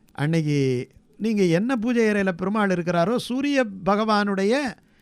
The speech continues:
அம்சமா நினைச்சுக்கிட்டு, அதாவது சூரியனை வந்து இயக்குகின்றவர் யாரு? அந்த பரம்பொருள் தான். அந்த பரம்பொருளை நினைத்து கொண்டு, அவருடைய அந்த ஒளி இருக்குதுலே, அதை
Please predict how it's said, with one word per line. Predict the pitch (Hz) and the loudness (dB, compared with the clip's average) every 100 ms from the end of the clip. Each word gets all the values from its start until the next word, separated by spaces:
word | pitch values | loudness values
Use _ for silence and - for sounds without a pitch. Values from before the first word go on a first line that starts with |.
| _ _ _ | _ _ _
அம்சமா | _ - 156 240 233 294 269 254 | _ -4 -2 0 2 4 4 4
நினைச்சுக்கிட்டு, | 202 208 180 196 160 180 - _ _ _ _ _ _ _ | 2 0 0 -2 -4 -8 -12 _ _ _ _ _ _ _
அதாவது | - 185 254 247 226 170 240 220 - - _ _ _ | 0 4 4 4 2 4 2 0 -4 -18 _ _ _
சூரியனை | - - 269 277 262 247 | -14 -6 -2 -2 0 -2
வந்து | 233 233 | -2 -4
இயக்குகின்றவர் | 220 226 247 240 233 226 233 247 285 - _ _ | -2 0 -2 -2 -2 -2 -2 -2 -4 -10 _ _
யாரு? | - 180 247 247 196 | 2 4 6 6 2
அந்த | 180 233 | 2 -2
பரம்பொருள் | 214 233 247 226 220 | 0 0 2 0 0
தான். | 196 208 156 _ _ _ _ _ | 0 0 -2 _ _ _ _ _
அந்த | - 147 226 247 190 | -4 -2 0 0 4
பரம்பொருளை | 226 269 254 269 254 | 2 4 2 2 2
நினைத்து | 240 226 247 220 214 | 0 0 -2 -2 -2
கொண்டு, | 240 233 277 294 196 | 0 0 2 2 2
அவருடைய | 160 190 226 233 214 202 190 185 - _ | 0 -4 0 2 2 2 2 0 -8 _
அந்த | 160 190 185 | -4 -2 0
ஒளி | 185 262 269 | 0 0 2
இருக்குதுலே, | 240 233 240 | 0 0 2
அதை | 269 196 196 | 2 2 2